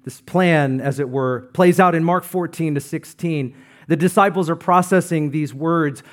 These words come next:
but look what Luke's version of this account says after Jesus tells them the plan. Verse thirty-four, "But the disciples understood none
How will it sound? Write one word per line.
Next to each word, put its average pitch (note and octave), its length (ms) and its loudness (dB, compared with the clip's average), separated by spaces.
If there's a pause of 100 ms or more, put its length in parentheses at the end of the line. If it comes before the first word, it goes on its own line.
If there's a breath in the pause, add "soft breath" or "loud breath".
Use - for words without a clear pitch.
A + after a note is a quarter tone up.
but F3+ 140 0
look A3 360 0
what F#3+ 240 0
Luke's F#3 560 -2
version D#3+ 440 0
of C#3+ 100 -4
this D#3 260 -4 (140)
account D3 480 -2
says A2+ 520 -4 (380 soft breath)
after F#3+ 400 2
Jesus D#3 380 -2
tells D3+ 260 0
them C#3 140 -4
the C3+ 80 -6
plan. C3 280 -6
Verse E3+ 220 -2
thirty-four, D3+ 640 -6 (480 soft breath)
"But G3+ 160 2
the G3+ 80 6
disciples A3+ 540 2
understood F3+ 960 0 (160 loud breath)
none C3+ 880 0